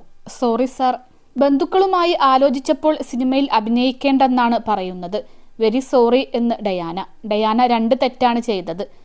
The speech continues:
ഒന്ന് പുലർച്ചെ വിളിച്ചുണർത്തി. ഈ വിവരം നാളെ രാവിലെ വിളിച്ചു പറഞ്ഞാൽ മതിയായിരുന്നു. വിളിച്ചുണർത്തി പിന്നെ പറയുന്നത് അഭിനയിക്കാൻ വരുന്നില്ലെന്നാണ്. രണ്ടും തെറ്റാണെന്ന് ഞാൻ പറഞ്ഞു. അച്ഛനും അമ്മയ്ക്കും എതിർപ്പില്ലെങ്കിലും മറ്റ് ബന്ധുക്കൾക്ക് ഡയാന സിനിമയിൽ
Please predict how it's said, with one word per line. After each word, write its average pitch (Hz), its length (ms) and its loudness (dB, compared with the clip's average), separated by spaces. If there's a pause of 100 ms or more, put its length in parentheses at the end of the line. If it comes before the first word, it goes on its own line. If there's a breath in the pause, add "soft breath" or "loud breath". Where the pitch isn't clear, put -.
(180 soft breath)
ഒന്ന് 294 200 0 (100)
പുലർച്ചെ 269 440 0
വിളിച്ചുണർത്തി. 233 880 -4
ഈ 247 120 -2
വിവരം 247 380 -2
നാളെ 233 340 2
രാവിലെ 233 440 2
വിളിച്ചു 233 400 -2
പറഞ്ഞാൽ 233 360 0
മതിയായിരുന്നു. 180 640 -4 (500 soft breath)
വിളിച്ചുണർത്തി 320 760 0
പിന്നെ 277 340 0
പറയുന്നത് 262 440 2
അഭിനയിക്കാൻ 240 680 0
വരുന്നില്ലെന്നാണ്. 202 800 -4 (420 soft breath)
രണ്ടും 233 420 2
തെറ്റാണെന്ന് 247 560 0 (100)
ഞാൻ 208 380 -4
പറഞ്ഞു. 175 320 -10 (440 soft breath)
അച്ഛനും 269 480 -2
അമ്മയ്ക്കും 262 460 -2
എതിർപ്പില്ലെങ്കിലും 262 840 0
മറ്റ് 240 340 -4
ബന്ധുക്കൾക്ക് 269 640 0
ഡയാന 226 500 0
സിനിമയിൽ 226 480 -4